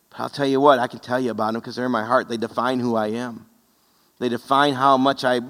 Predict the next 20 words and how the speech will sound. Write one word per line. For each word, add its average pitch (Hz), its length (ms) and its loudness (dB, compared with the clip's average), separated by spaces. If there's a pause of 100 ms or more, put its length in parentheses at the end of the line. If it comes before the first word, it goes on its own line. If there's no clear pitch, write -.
(340)
how 127 220 2
much 135 180 -4
my 123 120 -2
faith 143 260 -2
has 120 140 -10
grown 135 240 2
in 117 80 -2
God 123 280 4 (280)
each 139 280 -2
time 143 260 2
he 127 60 2
reveals 120 440 0
himself 110 480 -4 (240)
and 117 80 -4
shows 123 320 -2
that 113 120 -2
he's 110 160 -4
there 113 220 0
for 104 320 -8
us. - 260 -16